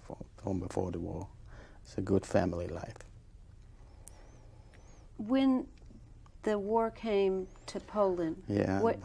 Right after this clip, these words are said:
Speaker 2: could you tell us
Speaker 1: Yes,
Speaker 2: what you
Speaker 1: and
Speaker 2: remember?
Speaker 1: then by nineteen thirty-nine, everything stopped.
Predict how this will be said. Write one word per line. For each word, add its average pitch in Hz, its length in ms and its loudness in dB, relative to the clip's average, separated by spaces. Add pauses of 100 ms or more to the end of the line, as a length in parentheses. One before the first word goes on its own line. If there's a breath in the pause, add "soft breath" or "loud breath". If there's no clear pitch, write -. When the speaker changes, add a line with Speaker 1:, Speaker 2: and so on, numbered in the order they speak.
(120)
Speaker 2:
could 208 180 -2
you 214 80 -4
tell 220 240 -4
us 208 160 0
Speaker 1:
Yes, 98 160 6
Speaker 2:
what 92 80 4
you - 80 2
Speaker 1:
and - 140 4
Speaker 2:
remember? 101 240 4
Speaker 1:
then - 140 -6 (680 loud breath)
by 95 120 2
nineteen 95 440 4
thirty-nine, 95 640 4
everything 92 400 0
stopped. - 540 -6